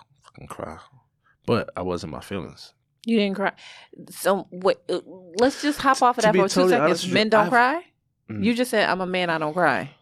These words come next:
Speaker 1: No, I said men don't cry about, like, when relationships and things
Speaker 2: Lies and
Speaker 1: end.
Speaker 2: fabrications, but you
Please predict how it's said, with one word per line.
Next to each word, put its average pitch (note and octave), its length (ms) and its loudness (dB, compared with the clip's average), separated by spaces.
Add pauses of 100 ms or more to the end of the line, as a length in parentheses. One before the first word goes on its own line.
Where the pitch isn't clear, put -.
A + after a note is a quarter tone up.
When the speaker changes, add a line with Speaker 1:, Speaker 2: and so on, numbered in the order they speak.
(680)
Speaker 1:
No, B2 360 0
I A2 80 -6
said G#2+ 380 -2
men G#2+ 300 -4
don't G2 180 -4
cry G#2 220 -2
about, F#2+ 260 -2
like, F2+ 240 -8 (320)
when G2 480 -10
relationships G2 680 -6
and G2 120 -12
things C3+ 160 0
Speaker 2:
Lies E3 240 4
and - 80 -6
Speaker 1:
end. F3+ 60 -8
Speaker 2:
fabrications, C#3+ 760 -2
but C#3+ 320 0 (160)
you F#3 460 -2